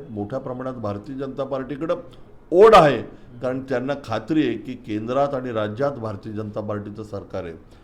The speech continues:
पुणे महानगरपालिकेत सुद्धा भारतीय जनता पार्टीचाच महापौर होणार आणि केंद्र आणि राज्य सरकारच्या माध्यमातून महापालिकेत लोकप्रतिनिधी म्हणून काम करत असताना विविध योजना आणि विकास कामं मोठ्या प्रमाणामध्ये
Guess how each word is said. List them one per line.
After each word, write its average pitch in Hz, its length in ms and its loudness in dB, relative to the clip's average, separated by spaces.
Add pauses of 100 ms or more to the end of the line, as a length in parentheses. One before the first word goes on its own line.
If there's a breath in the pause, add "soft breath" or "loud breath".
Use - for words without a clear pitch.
(320 soft breath)
पुणे 156 220 -2
महानगरपालिकेत 139 840 0
सुद्धा 123 260 -4
भारतीय 120 340 -4
जनता 113 300 -6
पार्टीचाच 131 680 -6
महापौर 110 400 -6
होणार 98 280 -6 (480 loud breath)
आणि 120 180 -8
केंद्र 175 420 -4
आणि 151 240 0
राज्य 131 320 -2
सरकारच्या 123 520 -6
माध्यमातून 113 720 -6 (540 loud breath)
महापालिकेत 139 720 0 (100)
लोकप्रतिनिधी 135 840 -4
म्हणून 110 300 -8
काम 104 240 -8
करत 104 260 -8
असताना 120 460 -8 (480 loud breath)
विविध 117 260 -4
योजना 123 520 0
आणि 110 360 -4
विकास 107 460 -2
कामं 113 280 -4
मोठ्या 107 280 -6
प्रमाणामध्ये 101 600 -8